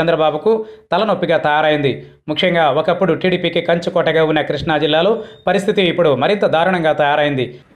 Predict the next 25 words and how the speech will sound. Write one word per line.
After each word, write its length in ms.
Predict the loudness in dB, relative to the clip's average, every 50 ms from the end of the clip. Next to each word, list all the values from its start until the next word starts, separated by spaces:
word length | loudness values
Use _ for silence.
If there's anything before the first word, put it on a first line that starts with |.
| -6
ఇక 240 | -4 0 0 0 0
బెజవాడ 440 | 2 0 0 2 2 2 2 2 2
పాలిటిక్స్ 640 | 2 2 2 2 2 2 2 0 -2 -2 -2 0 2 2 2 0 -2 -2 -2
అధినేత 300 | -2 0 2 0 2 0
చంద్రబాబుకు 580 | 0 0 0 0 2 2 2 2 0 0 -4
సైతం 320 | -2 0 0 2 2 0 0
చిరాకు 320 | 0 0 0 0 0 0
తెప్పిస్తున్నాయి. 720 | 0 -2 -2 -2 -2 -4 -4 -4 -2 0 0 0 -2 -4 -10 -18 -20 _ _ -10
విజయవాడలో 600 | -6 0 0 2 2 4 2 2 4 2 2 2
తెలుగుదేశం 460 | 2 0 0 0 0 0 2 0 0
పార్టీకి 520 | 0 2 0 0 0 -2 -2 0 0 0 0
కీలక 300 | 2 0 0 2 2 0
నేతలు 260 | 0 -2 0 0 0
ఉన్నా 300 | 0 0 0 0 0 0
పార్టీని 480 | -2 -2 -2 -2 0 0 0 0 0 0
బలోపేతం 520 | 0 2 0 2 0 0 0 0 -2 -2 0
చేయడంలో 420 | 0 2 2 2 2 2 0 -2 -4 -10 -16 -8 -2
వారి 160 | -2 0 0 0
పాత్ర 300 | 0 0 0 0 0 0
లేకుండా 380 | 0 0 0 0 0 0 0
పోతోంది. 600 | 0 0 0 0 2 0 0 0 -2 -2 -4 -8 -16 -20 -14 _ -2
వారిలో 360 | 0 0 2 2 2 2 2
వారికే 380 | 2 2 2 2 2 2 2 2
సఖ్యత 360 | 2 0 -2 -2 -2 0 0
లేకపోవడం, 640 | 2 0 0 0 0 2 2 2 2 2 0 -2